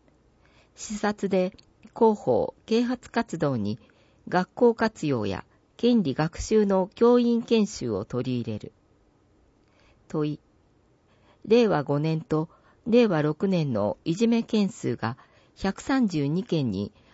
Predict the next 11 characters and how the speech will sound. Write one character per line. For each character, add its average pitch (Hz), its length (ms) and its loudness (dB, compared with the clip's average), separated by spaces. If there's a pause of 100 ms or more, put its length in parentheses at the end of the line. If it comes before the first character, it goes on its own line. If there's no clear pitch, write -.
半 233 300 -2
減 226 200 2
し - 120 -8
た 202 140 0
要 196 260 4
因 202 180 0
は 180 120 0
何 151 260 -2
か。 - 220 -16 (1300)
答 160 340 -2
え。 85 140 -10